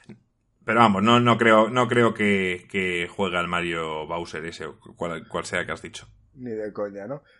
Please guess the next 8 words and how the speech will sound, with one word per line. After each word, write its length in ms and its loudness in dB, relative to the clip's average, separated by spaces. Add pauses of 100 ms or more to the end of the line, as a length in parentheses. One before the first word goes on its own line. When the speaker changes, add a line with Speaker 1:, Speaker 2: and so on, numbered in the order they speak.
(140)
Speaker 2:
Estoy 300 -8
mirando 880 -4
juegos 480 -8
que 80 -20
salen 340 -12
también 540 -16 (120)
por 160 -10
aquí 560 -12